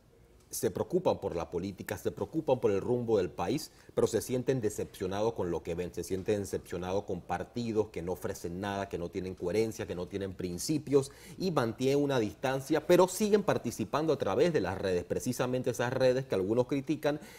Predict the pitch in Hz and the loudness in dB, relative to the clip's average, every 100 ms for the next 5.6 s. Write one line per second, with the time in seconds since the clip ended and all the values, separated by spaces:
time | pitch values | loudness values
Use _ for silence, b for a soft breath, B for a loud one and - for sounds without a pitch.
0 | B - 143 160 147 117 110 139 143 143 | B 0 2 6 6 6 4 2 4 2
1 | 104 - 117 143 - 110 - 175 143 143 | 2 0 -2 -4 -4 -2 2 2 4 2
2 | 135 139 117 104 110 120 123 - 95 87 | 2 2 2 6 4 4 0 -2 0 -2
3 | B - 98 90 - 110 101 127 120 120 | B 0 0 0 0 0 2 0 0 -2
4 | - 110 - 90 - 90 87 101 98 107 | -2 -2 0 0 0 -2 0 -2 0 0
5 | 90 147 139 135 131 | 4 6 6 4 -2